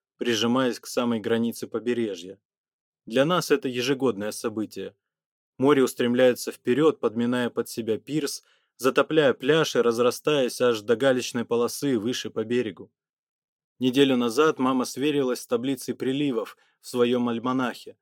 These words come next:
так что мы уже заранее знаем, что нас ждёт. Собравшись в комнате отдыха, мы наблюдаем из окна раздувшуюся луну.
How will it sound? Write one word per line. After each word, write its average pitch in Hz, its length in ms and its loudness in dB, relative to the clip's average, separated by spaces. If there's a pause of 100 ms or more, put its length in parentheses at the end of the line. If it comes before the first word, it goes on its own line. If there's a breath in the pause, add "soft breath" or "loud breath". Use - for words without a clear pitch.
(420)
так - 160 0
что 131 220 -2
мы 143 160 2
уже 131 220 2
заранее 117 500 2
знаем, 123 320 -4
что - 240 -4
нас 113 160 -2
ждёт. 104 400 -4 (760)
Собравшись - 580 0
в - 40 -20
комнате 123 420 -2
отдыха, 131 440 0
мы 117 120 -2
наблюдаем 120 600 -2
из 107 100 -4
окна 127 380 0
раздувшуюся 113 840 -4
луну. 117 440 -6